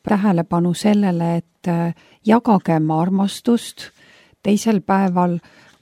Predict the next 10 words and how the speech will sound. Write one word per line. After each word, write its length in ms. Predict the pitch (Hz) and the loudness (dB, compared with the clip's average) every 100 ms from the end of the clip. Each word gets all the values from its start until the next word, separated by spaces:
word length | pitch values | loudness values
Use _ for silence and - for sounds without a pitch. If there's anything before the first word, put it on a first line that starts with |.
| - | 0
kuulake 520 | 208 208 190 - 202 | 2 4 2 -2 0
mu 120 | 202 196 | 0 0
häält 640 | 185 202 196 190 - - 180 | 0 0 0 -2 -6 -10 -2
või, 220 | 180 180 | 0 0
või 220 | 180 175 | 0 -2
siis, 220 | 156 175 - - | -2 -6 -8 -6
äh, 220 | 170 170 170 | -4 -2 -4
kolmandal 560 | - 190 185 180 170 175 | 0 2 2 -2 -2 -4
päeval, 540 | - 190 185 175 165 165 | -2 -2 0 -2 -2 -4
et, 260 | - - | -6 -18